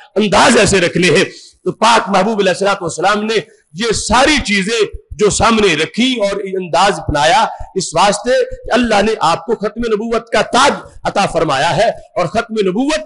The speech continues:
के लिहाज से जो क़यामत तक जहां जहां दुनिया के कोने कोने में दीन पहुंचने वाले था, हर इलाके के लिहाज से हमारे नबी अलैहिस्सलाम ने अपने उलूम की रोशनी में उनको हिदायत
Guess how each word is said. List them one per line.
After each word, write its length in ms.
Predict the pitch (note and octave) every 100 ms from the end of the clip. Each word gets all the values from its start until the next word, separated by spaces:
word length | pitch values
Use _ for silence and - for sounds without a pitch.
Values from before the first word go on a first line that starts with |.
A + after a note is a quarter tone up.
| D#4
के 80 | D4
लिहाज 280 | A3 C#4
से 220 | - B3+ A#3
जो 420 | - - G3 A3
क़यामत 400 | G3 G3+ A3+ G#3+
तक 360 | - G#3+ D3+ -
जहां 260 | D3+ G#3 F#3 D3
जहां 280 | C3 G#3+ - - - -
दुनिया 240 | A3+ G#3+
के 160 | F#3+ F#3+
कोने 340 | G#3 G#3+ G#3
कोने 360 | - G#3 A3+ F#3+
में 160 | F3+
दीन 500 | - - - F#3+ G#3
पहुंचने 400 | F#3 A3+ A3+ A#3
वाले 340 | F3 C#3 D3 C3+
था, 520 | F#3 G#3 A3 - - -
हर 240 | E3 G#3 G3+ -
इलाके 380 | E3 F#3+ G#3 G#3+
के 140 | G3
लिहाज 280 | D#3+ E3+ F3
से 160 | F#3 F3 C#3 _ C#3+
हमारे 280 | F3+ F#3 F#3+
नबी 220 | F#3 F#3
अलैहिस्सलाम 480 | E3 - D3+ F3 F3+
ने 140 | G3+ G#3+ - - - F3+
अपने 320 | F#3+ G3+ G3
उलूम 420 | G3 F#3+ B3+ C4+
की 160 | B3+ A3+
रोशनी 380 | F#3+ E3+ F#3+ G3+
में 80 | F3+
उनको 280 | F3 E3+
हिदायत 400 | D3+ D3 D3 D3+